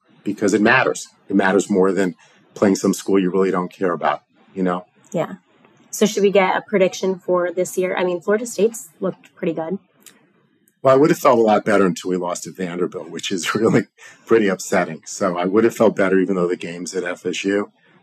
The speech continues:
Speaker 1: But, um, I'm sure when I bet with my brother-in-law who went to F S U, um,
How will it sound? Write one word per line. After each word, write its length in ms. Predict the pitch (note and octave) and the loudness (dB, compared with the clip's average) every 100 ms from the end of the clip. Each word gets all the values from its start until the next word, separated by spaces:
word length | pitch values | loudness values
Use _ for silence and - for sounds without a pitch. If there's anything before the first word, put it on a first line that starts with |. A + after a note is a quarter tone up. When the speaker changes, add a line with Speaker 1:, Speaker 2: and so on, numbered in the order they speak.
| _ | _
Speaker 1:
But, 180 | F#2+ F2+ | -4 -2
um, 320 | F2 F2 E2+ _ - | -2 -6 -8 _ -4
I'm 100 | G2+ | -2
sure 220 | G2 C#3 | 2 4
when 120 | B2 A2 | 4 4
I 220 | F#2+ F2+ _ _ _ _ A2 | 0 -2 _ _ _ _ -2
bet 180 | A2+ F#2+ | 0 0
with 160 | F#2+ | 0
my 100 | G2+ | -2
brother-in-law 580 | F2 F2+ F2 G2 F#2 G2+ | -2 2 2 2 4 2
who 100 | G2+ | 2
went 240 | F#2+ F#2 E2+ | 0 -2 -8
to 180 | - F2+ | -8 -8
F 140 | F2+ | -4
S 200 | F#2+ - | -4 -2
U, 240 | G2 G2+ - _ _ _ _ | 0 0 0 _ _ _ _
um, 340 | F#2+ F#2 E2+ | -2 0 0